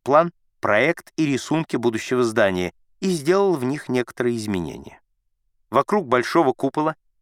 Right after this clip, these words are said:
он приказал устроить четыре колокольни вместо четырёх малых куполов. Восточную и западную части собора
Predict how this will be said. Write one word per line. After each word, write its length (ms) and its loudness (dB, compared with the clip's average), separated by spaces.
он 120 0
приказал 460 0
устроить 720 -2
четыре 400 -4
колокольни 760 0
вместо 440 -8
четырёх 460 -4
малых 320 0
куполов. 480 -4
Восточную 760 0
и 40 0
западную 540 0
части 360 -2
собора 500 2